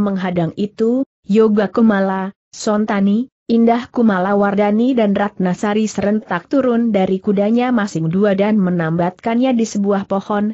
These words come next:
di pinggir jaban, sementara Sontani jalan mendahului untuk menghampiri keempat orang itu dengan penuh kewaspadaan yang tinggi.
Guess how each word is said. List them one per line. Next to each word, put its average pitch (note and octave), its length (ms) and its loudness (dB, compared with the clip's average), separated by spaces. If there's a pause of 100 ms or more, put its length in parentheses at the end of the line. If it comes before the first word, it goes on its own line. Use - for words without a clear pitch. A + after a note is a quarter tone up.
di F#3+ 160 -4
pinggir E3 400 -2
jaban, G#3 480 -2 (240)
sementara C4 640 0
Sontani G3 560 0
jalan G#3 320 0
mendahului F#3 800 0
untuk G#3 400 -4
menghampiri G#3 720 0
keempat C4+ 640 -4
orang A3 400 0
itu A#3+ 400 0
dengan G3 320 0
penuh C4+ 320 2
kewaspadaan G#3 880 -2
yang F#3 240 0
tinggi. F#3 480 0